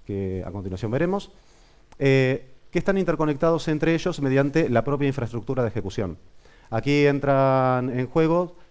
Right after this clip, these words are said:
eh, em, sistemas de disruptor, no sé si lo habéis visto, es un patrón,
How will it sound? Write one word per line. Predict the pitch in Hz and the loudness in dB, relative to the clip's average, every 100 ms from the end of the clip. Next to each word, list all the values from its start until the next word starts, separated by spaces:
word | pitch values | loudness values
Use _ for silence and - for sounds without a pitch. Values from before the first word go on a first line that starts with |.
| - | -10
eh, | 123 117 110 110 107 95 107 104 | -2 2 4 4 2 0 -2 -2
em, | 101 101 98 98 98 | -4 -6 -6 -6 -6
sistemas | - 110 131 123 | -6 -2 0 0
de | 123 117 110 | 0 2 2
disruptor, | 117 120 180 156 175 175 - - | 0 -2 -2 -2 -4 -4 -12 -14
no | 107 | -12
sé | 104 | -10
si | 117 | -6
lo | 110 | -2
habéis | 113 113 | -2 -2
visto, | 143 | -6
es | 123 | -6
un | 110 | -6
patrón, | 101 139 170 | -4 -2 -4